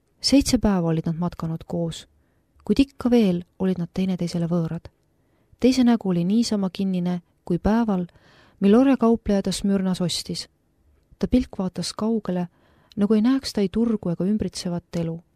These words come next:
Kuid tal pidi olema hea süda, kui ta oli valmis palukest poolitama. Võõras hammustas suurte suutäite kaupa oma palast ja järas igat tükki tugevate lõuapäradega, enne kui talle selle alla neelas.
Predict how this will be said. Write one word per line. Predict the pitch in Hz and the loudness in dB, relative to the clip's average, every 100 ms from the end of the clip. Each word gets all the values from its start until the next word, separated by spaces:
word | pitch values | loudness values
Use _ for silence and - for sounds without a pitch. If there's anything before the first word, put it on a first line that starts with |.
| _ _ _ _ _ - | _ _ _ _ _ -4
Kuid | 247 - | -2 0
tal | 269 | -2
pidi | 254 254 | -2 0
olema | 262 254 247 | 2 2 2
hea | 254 254 | 2 0
süda, | 240 262 170 165 _ _ | -2 -4 -6 -6 _ _
kui | - 202 | -2 0
ta | |
oli | 185 180 | 2 0
valmis | 180 185 175 | 0 -2 -4
palukest | - 240 202 - - - | -2 -2 -2 -6 -12 -6
poolitama. | 180 165 - - 170 175 _ _ _ _ _ _ _ _ 226 | -6 -6 -8 -12 -12 -14 _ _ _ _ _ _ _ _ 6
Võõras | 294 320 269 | 8 8 8
hammustas | 285 262 - 196 | 8 8 4 -2
suurte | - 262 - 190 | 0 0 2 -2
suutäite | 233 240 208 202 190 | 0 0 0 -2 -2
kaupa | 196 208 - 180 | 0 -2 -2 -6
oma | 170 | -4
palast | 226 247 190 - - _ _ - | -2 -2 -2 -8 -14 _ _ -6
ja | 190 | 0
järas | 208 233 196 | 2 0 -2
igat | 196 175 - | -4 -6 -4
tükki | 226 _ - 175 | -6 _ -10 -6
tugevate | 247 247 208 196 - 190 - _ | -2 0 0 -4 -4 -6 -6 _
lõuapäradega, | 185 180 170 165 170 170 175 185 185 _ _ _ _ _ - | -4 -2 -2 -2 -4 -4 -6 -8 -10 _ _ _ _ _ 0
enne | 226 269 254 214 _ | 2 4 2 -2 _
kui | 196 | -4
talle | 196 185 175 | -2 -2 -2
selle | 190 180 | -4 -4
alla | 170 165 160 | -4 -4 -4
neelas. | 165 160 - - | -6 -6 -8 -10